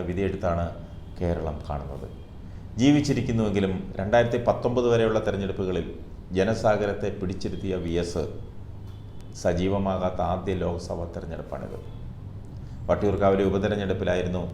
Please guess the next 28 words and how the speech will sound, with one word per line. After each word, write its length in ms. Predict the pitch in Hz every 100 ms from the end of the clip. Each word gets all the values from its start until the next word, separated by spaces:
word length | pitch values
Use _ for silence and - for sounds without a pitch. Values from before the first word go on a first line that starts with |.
| - -
വി 100 | 95 92
എസിൻ്റെ 300 | 95 90 82
അവസാന 280 | 82 92 82 78
പ്രസംഗം. 340 | 78 - - - - - - - -
അതിന് 180 | 120 135 127
ആറ് 160 | 143 143
മാസം 260 | 131 123 127
മുമ്പ് 160 | 113 127 117
നടന്ന 320 | 113 113 107
രണ്ടായിരത്തി 340 | 101 107 110 120
പത്തൊമ്പതിലെ 480 | 95 - 113 110 107 95
ലോക്സഭാ 340 | 95 - 95 95
തെരഞ്ഞെടുപ്പിൽ 440 | 92 92 92 95 87
കേരളത്തിലുടനീളം 920 | 85 98 - 98 90 101 120 123 98 - - - -
വി 100 | 95 101
എസ് 140 | 104 -
പ്രചാരണത്തിനെത്തിയിരുന്നു. 960 | 87 90 90 92 90 80 82 76 69 71 - - - - -
പക്ഷാഘാതത്തെ 680 | 90 101 90 90 90 87 87
തുടർന്ന് 340 | 78 85 90 95 - - - 92
മകൻ്റെ 280 | 92 101 92
വീട്ടിൽ 240 | 92 92 90
വിശ്രമ 320 | 87 - 101 92
ജീവിതത്തിലാണിപ്പോൾ. 640 | 92 85 85 78 76 73 - - - - - - - - - - - -
യു 80 | 92 98
ഡി 60 | 101
എഫിനെ 240 | 98 98 98 - -
പതിറ്റാണ്ടുകൾ 680 | 90 95 - 110 101 101 98 90
നയിച്ച 220 | 90